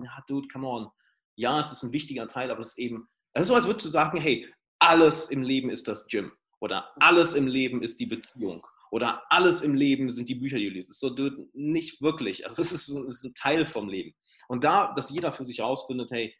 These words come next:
ähm, was gibt mir denn kurzfristig und langfristig die größte, die größte Lebensqualität? Weil du hast eben ein geiles Beispiel genannt, dass du irgendwie nach x Stunden Arbeit, dann setzt dich abends hin und zockst halt dann zwei, drei Stunden.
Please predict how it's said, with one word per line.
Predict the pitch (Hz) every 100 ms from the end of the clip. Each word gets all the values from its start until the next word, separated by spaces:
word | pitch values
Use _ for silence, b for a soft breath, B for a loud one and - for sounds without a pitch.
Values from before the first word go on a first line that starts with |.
| _ _ 117
ähm, | 117 113 - _ -
was | 135 - 127
gibt | 208 -
mir | 190 202
denn | 147 139 139 -
kurzfristig | - 170 196 180 175 139 160
und | 143
langfristig | 123 180 202 135 127 -
die | 120
größte, | 117 135 135 - - 117 107 b b -
die | 117
größte | 139 139
Lebensqualität? | 117 208 254 - 107 98
Weil | 107
du | 127
hast | 131
eben | 156 139
ein |
geiles | 123 123 -
Beispiel | 120 - 117
genannt, | 104 95
dass | -
du | 120
irgendwie | 120 117
nach | 104 - _ _ -
x | 175 -
Stunden | - 156 120
Arbeit, | 113 131 139 139 139 -
dann | 123 123
setzt | 123 131 -
dich | 123 127
abends | 113 117
hin | 135
und | 127 -
zockst | - 165 - 208
halt | 160
dann | 123 117
zwei, | - 113
drei | 117 107 104
Stunden. | - 113 135 262